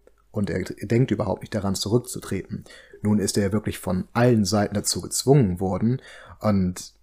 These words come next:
also mein Eindruck ist eigentlich der, dass er bei dem kompletten Establishment der Tory-Partei unten durch ist. Er müsste jetzt tatsächlich auf sein eigenes Image aufbauen und sagen, er gründet eine Johnson-Partei und macht damit im Alleingang irgendwie einen Wahlkampf,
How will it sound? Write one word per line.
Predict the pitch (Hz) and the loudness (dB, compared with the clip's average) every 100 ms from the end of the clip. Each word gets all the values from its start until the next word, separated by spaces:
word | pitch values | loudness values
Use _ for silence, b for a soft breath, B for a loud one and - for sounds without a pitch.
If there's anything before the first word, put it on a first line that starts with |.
| _ | _
also | 101 95 | -6 0
mein | 95 110 139 | 2 4 4
Eindruck | 127 127 117 117 | 2 2 2 -2
ist | - | 0
eigentlich | 110 - | 0 4
der, | 113 113 | 4 4
dass | 101 | 4
er | 101 | 0
bei | 92 98 98 | 2 0 2
dem | 92 95 | -2 -2
kompletten | - 98 - 123 - 117 | -2 -4 0 -2 0 0
Establishment | 104 - - 131 104 - 107 98 | 0 0 0 2 0 0 0 2
der | 95 | -2
Tory-Partei | - 110 107 113 104 104 104 98 b b - | 0 2 2 -2 0 0 0 -2 b b -4
unten | 107 - 92 | -4 -4 2
durch | 110 135 139 | 8 8 6
ist. | 101 113 - - B - | -2 0 0 -2 B -6
Er | |
müsste | 101 101 - | -2 0 2
jetzt | 101 - | 0 0
tatsächlich | 107 - 110 - 107 104 - b b b _ | 0 4 2 2 0 0 -8 b b b _
auf | - 104 | -8 -4
sein | - 101 - | -2 -2 2
eigenes | 113 113 107 - | 2 4 2 2
Image | 131 120 95 - - | 4 4 4 -2 -2
aufbauen | 110 101 - 107 104 | 0 -2 2 2 2
und | 98 | 2
sagen, | 101 101 98 | 2 2 0
er | |
gründet | 92 104 104 | -2 0 0
eine | - 95 | -2 -2
Johnson-Partei | 90 117 127 95 - 101 - 104 110 | 2 2 2 0 -2 -2 2 2 2
und | 120 101 90 | 0 -2 -2
macht | 101 - | -4 -2
damit | 101 98 | -2 -2
im | 90 | -2
Alleingang | 92 117 123 104 95 | 2 4 4 4 2
irgendwie | 104 95 92 | 0 -2 -2
einen | 98 90 | -4 2
Wahlkampf, | 104 127 - 98 98 120 | 6 6 2 0 0 -2